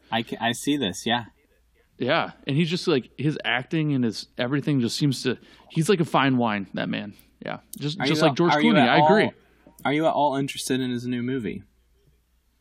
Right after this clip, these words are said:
Speaker 2: Uh, which one?
Speaker 1: I forget what it's called, but it starts with an M. The one where he's, like,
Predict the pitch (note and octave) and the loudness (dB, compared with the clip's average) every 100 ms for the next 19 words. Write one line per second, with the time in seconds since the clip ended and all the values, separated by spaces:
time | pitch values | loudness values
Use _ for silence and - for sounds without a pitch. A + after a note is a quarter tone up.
0 | _ _ _ _ _ _ _ _ _ - | _ _ _ _ _ _ _ _ _ -6
1 | A#2+ A#2+ A#2 A2+ - _ - C#3 C#3+ A2+ | -2 0 0 -2 -8 _ -10 -6 -4 -4
2 | G2+ - _ _ _ _ - G#2+ - A#2 | -6 -14 _ _ _ _ -10 -8 -6 -4
3 | A2+ A2 - A2 G#2 F#2 - G#2 G#2+ G2 | -4 -6 -2 -2 -2 -6 -6 -4 -4 -4
4 | G2 F#2+ E2+ _ _ - A2 A#2+ B2+ B2 | -4 -4 -4 _ _ -6 -2 0 2 0
5 | B2 B2+ B2 A2+ G2 | 0 0 0 0 -2